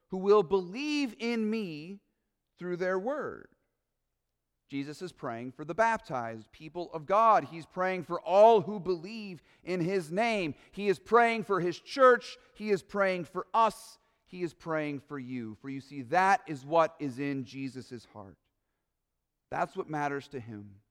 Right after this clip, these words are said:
That's what he loves. You. How remarkable it is to think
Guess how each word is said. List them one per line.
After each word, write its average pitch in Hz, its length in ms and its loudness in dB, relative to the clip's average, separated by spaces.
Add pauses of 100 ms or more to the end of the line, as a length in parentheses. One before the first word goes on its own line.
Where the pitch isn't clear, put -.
(640)
That's 151 260 -2
what 135 100 -14
he 135 180 -12
loves. 104 680 -12 (1160)
You. 127 380 -14 (1300)
How 156 140 -2
remarkable 156 580 0
it 139 80 2
is 160 220 -4
to 135 100 -18
think 165 380 -14